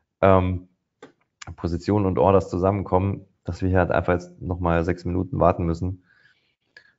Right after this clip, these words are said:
bis sich dann halt irgendwas tut in irgendeine Richtung. Also wie gesagt, von mir aus, ich bin ja immer noch dafür, dass wir hier unten irgendwo landen.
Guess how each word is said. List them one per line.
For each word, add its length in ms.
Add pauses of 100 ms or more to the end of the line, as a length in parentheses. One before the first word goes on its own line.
(280)
bis 140
sich 160
dann 200
halt 160
irgendwas 400
tut 360 (720)
in 120
irgendeine 380
Richtung. 360 (120)
Also 260
wie 60
gesagt, 200
von 100
mir 160
aus, 340 (340)
ich 180
bin 100
ja 80
immer 120
noch 120
dafür, 220
dass 160
wir 60
hier 120
unten 200
irgendwo 200
landen. 580